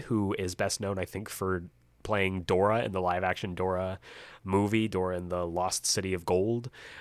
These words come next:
um, which is cool. She's, she's great. She's fun. And then we also have Leslie Grace from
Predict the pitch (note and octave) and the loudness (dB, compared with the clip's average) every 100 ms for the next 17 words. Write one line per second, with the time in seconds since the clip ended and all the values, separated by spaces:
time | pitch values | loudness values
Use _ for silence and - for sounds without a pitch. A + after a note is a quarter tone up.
0 | - G2+ F#2 F2 F2 F2 - - D3+ A#3+ | 2 6 8 6 2 -6 -6 2 4 6
1 | - A3+ A3+ B3+ - - B2 C#3 - - | 8 10 8 6 -2 2 4 4 0 -2
2 | - C3 - G2 A2 - B2 - G2 G#2+ | -2 0 2 4 4 0 -2 2 4 4
3 | C#3 - - - A2 A2+ A#2 A#2+ A#2+ B2+ | 0 -8 -16 -4 0 2 4 4 4 4
4 | C3 C3 G#2 A2 G2+ A#2 F#2+ F2+ F#2 D3 | 2 2 2 0 2 -2 -2 -2 2 2
5 | - - - - - F#2+ F#2 | 4 2 2 0 4 4 4